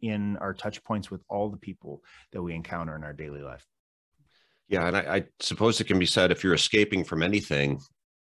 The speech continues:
Speaker 2: w-, you know, try to explore what it, what is it that we're escaping from, and can we, can we change that? So, well, thank you so much. I,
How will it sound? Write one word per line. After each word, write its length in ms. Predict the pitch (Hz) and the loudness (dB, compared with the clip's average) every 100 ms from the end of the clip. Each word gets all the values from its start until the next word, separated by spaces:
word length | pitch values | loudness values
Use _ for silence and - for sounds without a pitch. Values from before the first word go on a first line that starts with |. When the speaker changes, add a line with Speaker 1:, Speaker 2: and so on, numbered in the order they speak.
| _ _ | _ _
Speaker 2:
w-, 260 | 58 - 78 | -18 -16 -12
you 60 | 60 | -10
know, 140 | 62 | -10
try 240 | - 104 90 | -8 0 2
to 80 | |
explore 340 | 80 - 104 82 | 2 2 2 4
what 220 | 90 107 | 6 6
it, 120 | - | 6
what 240 | 87 107 113 | 6 8 8
is 200 | 123 117 | 8 4
it 80 | |
that 120 | 95 87 | 0 0
we're 140 | 87 | 0
escaping 460 | 82 98 85 73 67 | 2 2 2 0 0
from, 360 | 110 101 85 | 4 6 6
and 120 | 76 | 2
can 240 | 71 87 80 | 2 0 4
we, 340 | 78 78 - - - - | 6 4 2 -8 -20 0
can 100 | 104 | 4
we 100 | 87 | 4
change 440 | 80 101 80 69 73 | 4 2 2 0 0
that? 300 | 71 57 - - - _ _ - - | 0 0 -4 -16 -20 _ _ -20 -8
So, 420 | - 87 80 71 - - - - - - | 2 4 4 2 -6 -16 -16 -14 -16 4
well, 120 | 156 | 6
thank 260 | 156 170 131 | 10 8 8
you 60 | |
so 160 | - 123 | 8 8
much. 220 | 117 101 | 8 8
I, 100 | 107 | 4